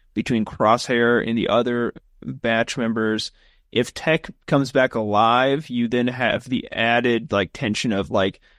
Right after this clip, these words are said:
the re-, part of the reason we got into the scenario in the first place of Tech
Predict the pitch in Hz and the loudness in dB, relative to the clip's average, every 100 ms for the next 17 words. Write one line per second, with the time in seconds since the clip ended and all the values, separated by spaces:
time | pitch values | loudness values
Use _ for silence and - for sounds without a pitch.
0 | _ - 123 117 120 123 131 - 147 151 | _ -2 0 0 0 0 0 2 2 4
1 | 143 123 127 123 123 113 113 101 - 123 | 0 0 -2 -2 -2 -2 -2 -2 -2 -4
2 | 110 - 123 107 107 104 101 98 - - | -6 -6 -2 0 2 2 2 -2 -6 -10
3 | 120 104 - 104 - 113 107 117 - 120 | -4 -2 0 -2 -2 -2 -2 -4 -4 -4
4 | 113 | -4